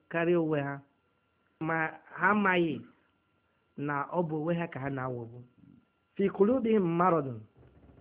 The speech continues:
N'ime obi ha, e nwere ọya, e nwere atịtị,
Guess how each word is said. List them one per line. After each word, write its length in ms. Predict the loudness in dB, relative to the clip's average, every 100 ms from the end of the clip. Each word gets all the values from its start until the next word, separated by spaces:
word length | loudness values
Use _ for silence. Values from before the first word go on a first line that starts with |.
| 2
N'ime 320 | 6 6 8
obi 300 | 6 6 4
ha, 240 | 4 2 0
e 80 | 2
nwere 340 | 6 6 4 -2
ọya, 380 | -2 0 0 -6 -12 _ _
e 120 | -6
nwere 520 | -2 0 -2 -6 -8 -12 _ _ _ _
atịtị, 580 | -14 -12 -8 -8 -8 -16